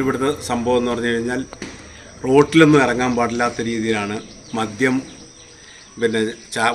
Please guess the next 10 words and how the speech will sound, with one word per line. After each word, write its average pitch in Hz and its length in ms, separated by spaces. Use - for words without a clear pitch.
വാറ്റുചാരായമുണ്ട്, 139 840
അതേമാതിരി 123 520
തന്നെ 127 200
വിദേശ 127 260
നിർമ്മിത 131 260
മദ്യവും 123 320
കൊണ്ടുവരുന്നുണ്ട്. 98 560
ഇതെല്ലാം 139 420
വളരെ 135 300
രീതിയിലുള്ള 117 460